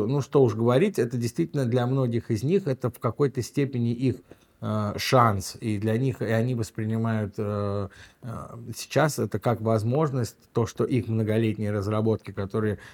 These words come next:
просто не выходили никуда из-за пределов института, просто по той причине, что там аналогичные вещи можно было и проще было купить, э, пускай там эти могли быть наши технологии в два раза, там, в три раза круче, но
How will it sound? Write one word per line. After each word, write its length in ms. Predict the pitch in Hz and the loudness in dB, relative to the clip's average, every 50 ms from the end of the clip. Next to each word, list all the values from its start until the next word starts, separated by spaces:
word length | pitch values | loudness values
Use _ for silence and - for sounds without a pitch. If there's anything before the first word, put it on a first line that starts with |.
| - _ | -14 _
просто 340 | - 104 110 101 - - 101 | 0 0 0 0 0 -4 -4
не 140 | 101 107 104 | -2 -2 -2
выходили 640 | 101 95 - - 98 101 95 95 104 101 98 98 95 | -2 -4 -4 -4 -4 -4 -4 -4 -4 -4 -4 -4 -4
никуда 560 | 95 92 - - 104 95 104 101 98 95 95 | -6 -6 -6 -8 -6 -4 -2 -2 -2 -2 -2
из-за 220 | 92 92 90 98 | -4 -6 -8 -8
пределов 480 | - - 98 90 98 98 95 95 - - | -10 -8 -8 -6 -4 -4 -4 -6 -6 -8
института, 640 | 101 92 - - - 104 - - 110 95 - - 85 - - - - _ _ | -10 -10 -10 -8 -10 -8 -6 -6 -8 -6 -6 -10 -12 -14 -18 -20 -20 _ _
просто 320 | - 98 95 - - 101 98 | -4 -4 -4 -4 -6 -6 -6
по 100 | 101 90 | -4 -2
той 140 | 101 101 | -2 -2
причине, 340 | 95 95 90 - - 95 92 | -4 -4 -6 -6 -6 -6 -6
что 280 | - - - 101 95 95 | -6 -4 -4 -4 -4 -4
там 360 | - - - 92 95 92 92 - _ _ - | -8 -10 -10 -10 -10 -10 -12 -16 _ _ -12
аналогичные 640 | - 107 101 101 101 101 98 98 95 - - - 95 | -8 -4 -2 -2 0 -2 -2 -4 -6 -6 -6 -4 -2
вещи 320 | 95 92 87 - - - 87 | -2 -2 -4 -6 -8 -10 -10
можно 420 | 90 95 95 98 92 - 101 90 | -8 -6 -4 -6 -6 -6 -8 -8
было 560 | 90 92 92 90 90 87 87 87 87 85 87 92 | -6 -6 -4 -4 -4 -4 -4 -4 -4 -6 -6 -6
и 80 | 95 90 | -8 -8
проще 400 | - - 95 92 - - - 90 | -6 -4 -4 -4 -6 -8 -12 -10
было 440 | 90 92 90 87 85 87 87 85 - - - - - _ _ _ | -8 -6 -6 -6 -8 -8 -10 -10 -12 -14 -20 -20 -20 _ _ _
купить, 420 | 104 - - 196 220 190 - - - - - - _ _ | -6 0 0 2 2 0 -2 -10 -14 -18 -20 -20 _ _
э, 280 | - - - - 110 110 - | -8 -6 -4 -4 -4 -4 -4
пускай 340 | - 110 - - - 110 101 | -4 -6 -2 0 0 0 2
там 220 | - 107 95 95 | 0 0 -2 -2
эти 200 | 95 92 95 98 | -2 -2 -2 -2
могли 320 | 95 95 92 92 92 92 92 | -2 0 0 -2 -2 -2 -2
быть 200 | 90 90 87 - | -2 -4 -4 -4
наши 320 | 90 95 98 92 - - | -4 -4 -4 -4 -8 -12
технологии 480 | - - - - 92 95 92 90 90 87 | -14 -16 -10 -6 -6 -4 -4 -4 -6 -8
в 60 | 87 | -6
два 260 | 92 95 92 90 90 | -4 -4 -4 -2 -4
раза, 240 | - - 95 - - | -4 -6 -8 -8 -10
там, 140 | - 98 92 | -12 -12 -12
в 80 | - | -12
три 180 | - - 101 - | -10 -8 -6 -6
раза 240 | 90 101 113 - - | -6 -6 -8 -8 -8
круче, 520 | - 107 139 196 214 - - - 147 139 | -4 0 0 0 0 0 -4 -6 -6 -6
но 420 | 117 113 131 156 175 170 147 143 | -6 -6 -4 -4 -4 -4 -6 -8